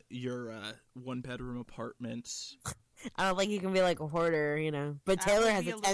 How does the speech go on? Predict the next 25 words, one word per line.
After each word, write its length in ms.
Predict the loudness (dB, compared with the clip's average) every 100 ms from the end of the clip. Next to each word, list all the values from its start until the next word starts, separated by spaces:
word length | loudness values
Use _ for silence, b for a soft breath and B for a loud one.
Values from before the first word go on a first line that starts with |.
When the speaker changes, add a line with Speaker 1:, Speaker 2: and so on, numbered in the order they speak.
| 2
Speaker 2:
ten-bedroom 360 | 0 0 -2
Speaker 3:
crazy. 120 | -2 0
Speaker 2:
apartment, 400 | -2 0 -4 -2
so 200 | 0 0
each 280 | 0 -2 0
cat, 260 | 4 4 2
like, 180 | -2 -4 B B B
it's, 140 | -4
Speaker 3:
Could 140 | 0 0
Speaker 2:
like, 20 |
Speaker 3:
have 100 | -2 -4
its 20 |
Speaker 2:
two 140 | 0
Speaker 3:
own 60 | 4
Speaker 2:
roo-, 200 | 4 4
Speaker 3:
room. 140 | 2
Speaker 2:
two 200 | 2 4 4
cats 340 | 2 0 -2
per 180 | 2 4
room. 440 | 4 2 2 2 0
I 100 | 0
think 200 | -2 -4
that's 220 | -4 -2
okay. 480 | -6 -4 -2 -2 -2 _ _ _ _ _ -10
Speaker 1:
Right. 340 | -8 -8 -12